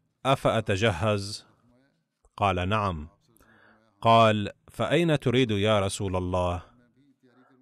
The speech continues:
قال: "قريشا، وأخف ذلك يا أبا بكر."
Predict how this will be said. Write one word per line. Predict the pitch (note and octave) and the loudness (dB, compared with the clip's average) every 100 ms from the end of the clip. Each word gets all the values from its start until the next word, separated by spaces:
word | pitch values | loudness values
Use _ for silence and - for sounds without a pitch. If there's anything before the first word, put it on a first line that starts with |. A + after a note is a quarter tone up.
| - | -4
قال: | A2 A2+ A#2 | 2 4 4
"قريشا، | B2 D3 G#2+ F2+ - F2 E2 D#2+ - _ _ _ _ - | 2 2 0 0 -4 -6 -8 -12 -16 _ _ _ _ -8
وأخف | G2+ G2+ B2 - | -4 -2 -4 -4
ذلك | G#2+ F#2 G#2+ A#2 - | -4 0 0 0 -2
يا | G2+ F2+ E2+ | -2 -2 -2
أبا | G2 A#2 | -2 0
بكر." | B2 F2 - F2 | 0 -4 -8 -12